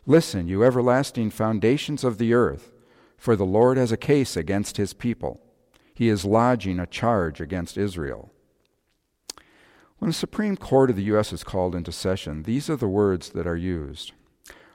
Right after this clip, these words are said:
Oyez, oyez, oyez, all persons having business before the Honorable the Supreme Court of the United States, are admonished to draw near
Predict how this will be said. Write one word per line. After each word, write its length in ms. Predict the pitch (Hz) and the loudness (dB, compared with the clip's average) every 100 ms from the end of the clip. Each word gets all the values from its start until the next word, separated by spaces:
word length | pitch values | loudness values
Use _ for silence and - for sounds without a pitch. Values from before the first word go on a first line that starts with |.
| - | 2
Oyez, 540 | 135 170 190 196 190 185 | 8 8 10 10 12 12
oyez, 600 | 175 180 180 185 185 180 | 12 10 10 12 12 12
oyez, 580 | 180 175 151 117 101 98 | 12 12 12 10 8 8
all 120 | 120 | 6
persons 440 | - 180 - 196 | 4 0 0 -2
having 320 | 190 170 170 | 4 4 4
business 460 | 151 170 131 107 92 | 2 2 2 -2 -2
before 340 | - 107 123 | -6 2 4
the 160 | 127 117 | 6 6
Honorable 720 | 113 139 135 110 95 76 - - _ | 6 4 4 4 2 -2 -6 -20 _
the 80 | 117 | -4
Supreme 460 | 110 - - 151 147 | -2 -2 4 4 4
Court 440 | - 147 135 85 | 6 6 8 4
of 120 | 92 | -4
the 80 | 85 | -2
United 380 | 101 110 120 123 | 0 2 2 0
States, 600 | - 135 120 87 - - _ _ _ - | 0 2 4 2 -6 -18 _ _ _ 2
are 160 | 104 | 6
admonished 540 | 104 104 120 135 139 - | 6 6 4 6 2 -2
to 100 | 110 | -2
draw 280 | 107 127 147 | 4 6 6
near 400 | 147 165 165 | 4 2 2